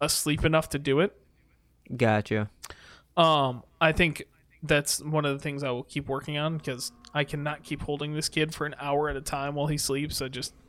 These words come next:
Speaker 2: Right.
Speaker 1: I can't do it. Um, but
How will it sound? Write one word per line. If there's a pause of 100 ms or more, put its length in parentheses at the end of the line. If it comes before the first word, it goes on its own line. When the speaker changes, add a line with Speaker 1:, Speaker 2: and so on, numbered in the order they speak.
Speaker 2:
Right. (100)
Speaker 1:
I
can't
do
it. (540)
Um, (1000)
but